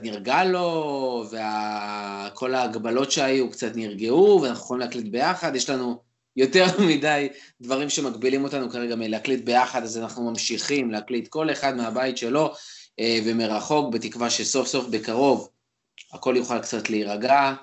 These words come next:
ונוכל גם להיפגש, ואולי אפילו להיפגש באיזה פאב ככה, ולשבת על בירה ולהקליט, אבל בינתיים, נהנים ממה שיש, נהנים מניצחון אחד נחמד,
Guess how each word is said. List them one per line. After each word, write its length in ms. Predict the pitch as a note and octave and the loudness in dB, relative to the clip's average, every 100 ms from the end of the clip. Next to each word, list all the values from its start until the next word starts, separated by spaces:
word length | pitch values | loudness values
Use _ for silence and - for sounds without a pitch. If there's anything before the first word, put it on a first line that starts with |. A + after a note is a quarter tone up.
| _ _ _ - | _ _ _ -14
ונוכל 340 | G2+ F#2+ A#2 | -12 -4 -2
גם 160 | A2 A2+ | -2 -2
להיפגש, 720 | G#2 G#2 G2+ G#2+ C3+ C3 - | -2 -4 -4 2 4 4 2
ואולי 180 | G#2+ A2 | -2 -2
אפילו 200 | G#2+ A#2 | -2 -2
להיפגש 500 | A2 G#2 G#2+ A2+ A2 | -2 -2 -2 0 0
באיזה 300 | A2 A2 G#2+ G#2 | 0 0 0 2
פאב 180 | C3 C3+ - | 2 2 0
ככה, 380 | A2 - B2+ A2 | 0 2 0 0
ולשבת 520 | G#2 G#2 C3 B2+ A#2 | -4 -2 0 0 0
על 100 | A2 | -2
בירה 300 | A2+ D3 C3 A#2 | 2 2 2 2
ולהקליט, 640 | G#2+ G#2 - F#3 F#3 - - - - - | 0 0 4 6 6 4 -8 -20 -10 -6
אבל 180 | A2 | -4
בינתיים, 800 | A2 G#2+ A#2 A#2+ D#3+ F3+ F3+ E3+ E3 _ _ _ _ - | -4 -2 -2 2 2 4 2 -2 -10 _ _ _ _ -10
נהנים 340 | G#2+ B2 D3+ | -4 -2 -2
ממה 120 | D#3 | -2
שיש, 720 | D3+ D3+ D3 D3 C#3 - - _ _ | -2 -2 0 -2 -4 -6 -10 _ _
נהנים 340 | - G#2+ A#2 A#2 | -10 -4 -2 0
מניצחון 760 | A#2 A#2 - A#2+ A#2 D3 E3 | 2 2 2 -2 -2 0 2
אחד 360 | E3+ C3+ D#3 D#3 D#3 - | 0 -2 0 0 0 -6
נחמד, 380 | B2 - C#3+ | -8 -4 -4